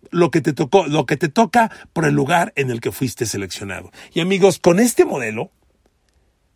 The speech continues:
los débiles tarde o temprano son poderosos. Tarde o temprano.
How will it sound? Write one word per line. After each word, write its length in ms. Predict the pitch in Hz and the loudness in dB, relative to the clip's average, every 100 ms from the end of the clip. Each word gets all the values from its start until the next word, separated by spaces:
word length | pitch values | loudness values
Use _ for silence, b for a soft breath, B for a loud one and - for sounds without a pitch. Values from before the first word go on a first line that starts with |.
| _ _ | _ _
los 260 | - 170 160 | 0 2 4
débiles 480 | 190 233 220 226 - | 4 4 2 0 2
tarde 300 | 208 208 208 | 2 2 0
o 40 | |
temprano 440 | - 135 160 170 151 | -4 -2 -2 -2 -2
son 180 | 160 | -6
poderosos. 640 | 143 127 113 139 - 87 - _ _ | -4 -6 -4 -8 -10 -20 -20 _ _
Tarde 360 | 196 208 208 | 2 4 2
o 60 | 196 | -2
temprano. 500 | 147 131 160 165 117 | -4 -2 -2 -2 -6